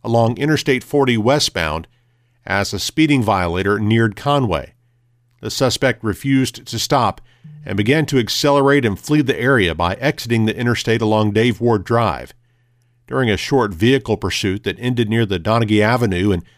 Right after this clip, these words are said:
South Mitchell Street area, where the driver abandoned the vehicle and fled on foot, there was an exchange of gunfire when the suspect fired a rifle at Trooper Langley,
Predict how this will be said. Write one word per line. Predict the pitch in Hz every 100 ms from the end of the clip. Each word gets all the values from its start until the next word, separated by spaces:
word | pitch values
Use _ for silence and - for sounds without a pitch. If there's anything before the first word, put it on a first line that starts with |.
| _
South | - 139 110 98
Mitchell | 117 - 107
Street | - 120 98
area, | 92 90 120
where | 110
the | 80
driver | 80 117 120 110 104
abandoned | 87 117 120 104
the |
vehicle | 90 120 120 127 117
and | 92
fled | - 127
on | 107 98
foot, | - 131 - _ _ _ _ _ -
there | 110
was | 110
an | 110
exchange | 104 - 127 135 151 160
of | 135
gunfire | 151 160 135 92 73 71
when | 73
the | 73
suspect | - 131 117 123 120
fired | - 117 123
a | 107
rifle | 117 131 - 80 - _ _ _
at | 82 -
Trooper | - 127 110
Langley, | 104 131 123 80 73